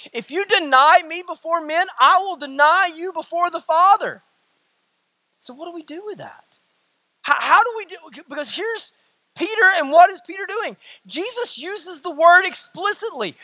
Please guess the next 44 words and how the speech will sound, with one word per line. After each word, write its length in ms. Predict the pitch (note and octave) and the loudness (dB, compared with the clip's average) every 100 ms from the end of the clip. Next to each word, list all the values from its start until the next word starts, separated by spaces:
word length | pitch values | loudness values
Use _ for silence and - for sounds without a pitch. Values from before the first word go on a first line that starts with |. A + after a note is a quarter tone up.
| - _ | -20 _
Peter 280 | - G4+ G#4+ A4+ | -6 -2 2 4
is 200 | F#4 C#4 | 4 0
denying 960 | G3+ D4 C#4 D4 D#4+ F#4+ G4+ E4+ D4 G#3 | -2 -4 0 6 6 8 4 4 -4 -10
Jesus. 1000 | F3+ D#4+ A4 F#4 A3+ D#3 - - - - _ _ _ _ _ _ _ _ _ _ | -8 -6 -6 -2 -2 -2 -8 -8 -12 -18 _ _ _ _ _ _ _ _ _ _
So 100 | A#3+ | -20
what 80 | |
do 60 | D4 | -16
we 100 | D4 | -16
do 200 | C4 D#4+ | -16 -18
with 120 | F#4+ | -16
that? 300 | D3+ A2+ - _ _ _ _ | -16 -16 -20 _ _ _ _
Are 80 | - | -2
we 140 | C4 F4 | 0 0
to 100 | G#4+ | 0
believe 460 | A3 A#3 B3 E4+ | -4 -8 -8 -4
that 240 | F4 B3 G#3+ | 2 2 2
Jesus 440 | E3+ C4 F4 F#4+ | -10 -8 -4 -4
isn't 280 | D#4 C4+ F4 | -4 -6 -2
going 260 | C4 D4 E4 | 0 0 -2
to 100 | B3+ | -8
claim 420 | - A3+ D4 F4+ | 0 2 2 -4
Peter 320 | - C4 F#4+ | -14 -6 -6
before 340 | D4 G3 C4 | -6 -6 -4
the 100 | E4+ | -4
Father 380 | F4 G3+ A3+ F4+ | 0 6 6 4
because 240 | F#4+ A3 A#3+ | -2 -8 -6
he's 140 | D#4+ | -8
denying 500 | B3 A3 A3+ E4 F#4 | -4 2 4 4 2
Jesus 540 | G#3+ C#4+ G#4 B4 - _ _ | -14 -12 -8 -8 -10 _ _
before 260 | G#3+ D4+ | -6 -4
men? 280 | D#4 D4 A4 A4 - - | -2 -2 -2 -6 -20 -16
That's 100 | A3+ | 0
obviously 520 | B3 D4+ A#4+ G#4+ - A#3 | 6 8 6 2 -10 -4
what 180 | A3 | -4
he's 100 | A#3 | -4
doing. 160 | G#3+ G#4 | -8 -10
That's 120 | B3+ | -10
what, 140 | C4+ C#4+ | -10 -6
that's, 140 | A3+ A3+ A3+ | -6 -6 -10
it's 120 | G3+ | -14
apparent 360 | A3+ D4 F4+ D#4 | -14 -12 -10 -10
what 120 | G3+ | -10
he's 100 | G3+ | -14
doing. 300 | F#3+ C#4+ B3+ | -18 -18 -18